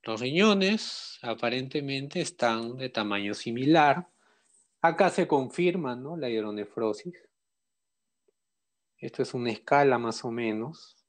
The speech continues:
en centímetros, mide casi tres, más de treinta milímetros,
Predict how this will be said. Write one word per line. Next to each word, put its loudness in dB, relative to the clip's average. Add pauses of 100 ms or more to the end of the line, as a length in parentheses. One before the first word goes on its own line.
(220)
en -12
centímetros, -4
mide -2 (1600)
casi -8
tres, 2 (1300)
más 4
de 2
treinta 2
milímetros, -4